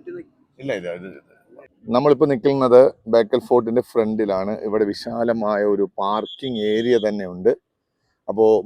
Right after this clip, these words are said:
മുപ്പത് രൂപ പാ-, പാർക്കിംഗ് ഫീസ് കൊടുത്തിട്ട് നമ്മള് പാർക്ക് ചെയ്യുക.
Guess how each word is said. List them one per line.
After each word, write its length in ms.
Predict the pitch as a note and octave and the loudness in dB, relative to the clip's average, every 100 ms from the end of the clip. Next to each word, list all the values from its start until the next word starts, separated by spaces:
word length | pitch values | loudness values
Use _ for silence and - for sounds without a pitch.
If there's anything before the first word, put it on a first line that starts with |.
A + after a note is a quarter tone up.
| A#2 | -4
മുപ്പത് 360 | G#2+ C3+ B2+ A#2+ | -4 -2 0 2
രൂപ 220 | A2+ A#2+ - - | 2 0 -2 -12
പാ-, 280 | A2+ A#2+ - - | -10 -10 -14 -8
പാർക്കിംഗ് 340 | A#2+ G#2+ B2 A2+ | -6 -6 -8 -8
ഫീസ് 280 | B2 A2 A#2+ | -6 -6 -6
കൊടുത്തിട്ട് 400 | G#2 G2 G#2 A2 | -6 -6 -8 -6
നമ്മള് 320 | G#2 G#2+ D3 - _ _ _ | -4 -2 -4 -4 _ _ _
പാർക്ക് 340 | G#2 G#2+ G#2+ C3 G#2 | -6 -6 -6 -6 -6
ചെയ്യുക. 260 | F#2+ F#2 | -6 -6